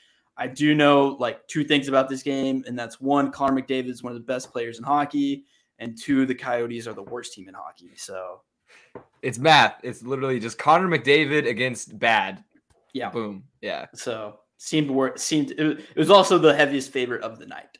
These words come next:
Speaker 1: <laughs> So
Speaker 2: Yeah, I, I like
Speaker 1: yeah.
Speaker 2: that pick too, but I was just kinda, kinda wanted to change it up. So
Speaker 1: Yeah. So my, my parlay is at plus eight hundred. Um, nothing, nothing too, too crazy, but it is,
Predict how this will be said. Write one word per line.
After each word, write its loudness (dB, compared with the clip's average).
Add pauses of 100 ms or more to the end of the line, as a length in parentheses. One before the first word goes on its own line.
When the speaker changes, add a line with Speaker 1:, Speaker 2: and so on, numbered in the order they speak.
Speaker 1:
<laughs> -20 (160)
So -2
Speaker 2:
Yeah, -2
I, 6
I 8
like 6
Speaker 1:
yeah. 2
Speaker 2:
that -6
pick -4
too, 0
but 2
I 4
was 0
just -10
kinda, -4
kinda -2
wanted -6
to -8
change -12
it -8
up. -8
So -10
Speaker 1:
Yeah. 4 (200)
So 4
my, 6
my 4
parlay 2
is -4
at -4
plus -2
eight -4
hundred. -4 (380)
Um, -6
nothing, -6 (100)
nothing -12
too, -6
too -6
crazy, -2
but -4
it -6
is, -6